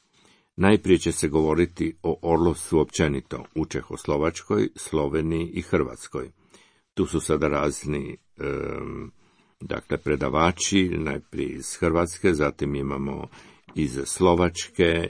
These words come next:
imamo također iz Slovenije, e, i onda naši, e, hrvatski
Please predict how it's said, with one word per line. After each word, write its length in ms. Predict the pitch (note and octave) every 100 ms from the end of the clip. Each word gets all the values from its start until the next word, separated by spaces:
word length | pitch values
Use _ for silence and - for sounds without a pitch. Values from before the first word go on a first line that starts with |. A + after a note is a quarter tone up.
| -
imamo 540 | D2+ C#2+ D2 D2 C#2
također 680 | C#2+ D2 - C#2+ C2+ - C2
iz 120 | C2+ -
Slovenije, 800 | - E2+ E2 E2+ D#2+ D#2 D#2+ - - - - - - - -
e, 720 | E2+ E2 D#2+ D#2+ D#2+ E2+ E2 -
i 340 | G#2 G#2 G2+
onda 640 | - E2 D#2+ D#2 D#2+ D#2 F2 - -
naši, 720 | E2+ D#2 D2+ C#2 - - C#2+
e, 640 | - D2+ D#2+ D#2+ D#2+ D#2 - -
hrvatski 920 | C#2 C#2 - - - D2+ C#2 C#2